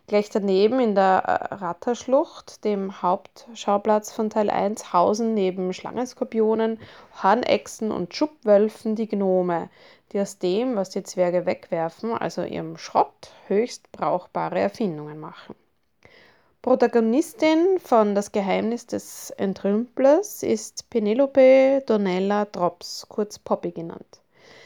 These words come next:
Sie ist eine junge, neugierige Tüftlerin, die die besten Ideen für neue Schrottkonstruktionen hat.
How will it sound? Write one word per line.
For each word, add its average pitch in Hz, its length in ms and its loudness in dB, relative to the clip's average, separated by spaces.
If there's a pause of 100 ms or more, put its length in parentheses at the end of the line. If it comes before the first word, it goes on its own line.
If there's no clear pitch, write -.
(160)
Sie 233 60 -4
ist 226 120 0
eine 226 140 6
junge, 226 380 4
neugierige 208 640 4
Tüftlerin, 277 760 4
die 220 300 0
die 208 80 0
besten 247 460 0
Ideen 202 440 0
für 214 200 -2
neue 190 280 0
Schrottkonstruktionen 170 1400 -6
hat. 165 180 -6